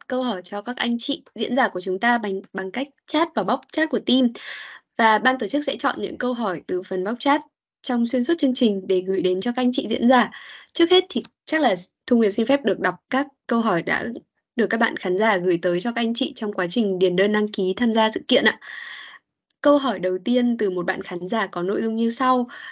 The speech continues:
đó là: "Em thấy hiện tại thì vị trí intern data analyst khá ít và khó ứng tuyển thành công,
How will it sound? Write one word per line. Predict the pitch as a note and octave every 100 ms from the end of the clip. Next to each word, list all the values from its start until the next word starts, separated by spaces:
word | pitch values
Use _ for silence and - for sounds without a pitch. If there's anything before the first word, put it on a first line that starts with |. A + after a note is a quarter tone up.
| -
đó | -
là: | G3 B3
"Em | B3+ C4
thấy | A#3 G#3
hiện | C#4+ -
tại | B3+ -
thì | -
vị | F#3 -
trí | - F3+ - _
intern | C4 C4+ C4+ B3+
data | A#3+ A#3
analyst | A3+ A3 A3 D4 D4
khá | - G#3 G#3+
ít | E4+ F#4 - - -
và | A3
khó | G#3+ G3+
ứng | G3 G3+ A3
tuyển | C#4+ F#3+
thành | F#3+ F#3+
công, | A#3 B3